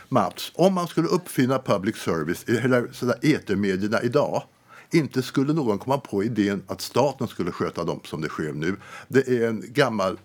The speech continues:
relik från en tid då staten ansåg sig ha rätt att manipulera, eh, eh, informationen. Och det var ju signifikativt när parabolantennerna kom att det var då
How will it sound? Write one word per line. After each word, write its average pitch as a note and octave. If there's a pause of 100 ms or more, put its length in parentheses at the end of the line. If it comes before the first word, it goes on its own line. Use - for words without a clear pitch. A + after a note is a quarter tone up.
(580)
relik A#2+
från A2
en A2
tid F2+ (280)
då A2+
staten G2
ansåg F#2+
sig -
ha F#2+
rätt F#2+
att E2+
manipulera, E2 (320)
eh, -
eh, D2+ (160)
informationen. F2
Och -
det A2+
var B2
ju B2+
signifikativt C#3 (260)
när A#2+ (280)
parabolantennerna C3
kom F#2 (200)
att A2+
det B2
var C3
då G2